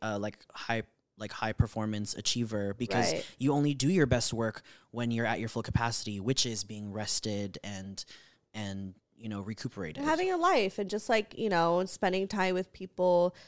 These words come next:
Speaker 2: you love. Like, I'm going to Palm
Speaker 1: Mm.
Speaker 2: Springs for a bachelorette, and I don't,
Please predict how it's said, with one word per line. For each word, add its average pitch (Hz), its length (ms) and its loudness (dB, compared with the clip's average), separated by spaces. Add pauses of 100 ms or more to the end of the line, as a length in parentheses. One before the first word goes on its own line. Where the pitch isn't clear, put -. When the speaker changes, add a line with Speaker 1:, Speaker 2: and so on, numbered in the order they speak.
(200)
Speaker 2:
you 202 140 10
love. 185 340 12
Like, 180 180 10
I'm 180 160 6
going 185 240 8
to 190 60 4
Palm - 260 2
Speaker 1:
Mm. 113 40 2
Speaker 2:
Springs 180 380 2
for 190 120 6
a 175 40 8
bachelorette, 160 720 2
and 170 100 -2
I 160 120 2
don't, 170 160 4